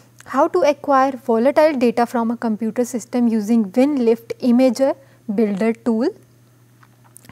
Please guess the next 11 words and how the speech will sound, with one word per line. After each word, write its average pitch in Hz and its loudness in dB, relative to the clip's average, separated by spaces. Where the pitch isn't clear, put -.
And 285 -2
how 269 2
to 339 -4
analyze 262 2
the - 0
acquired 240 -2
data 226 -2
in 254 0
WinLift 220 0
Analyzer 214 -2
tool. - -12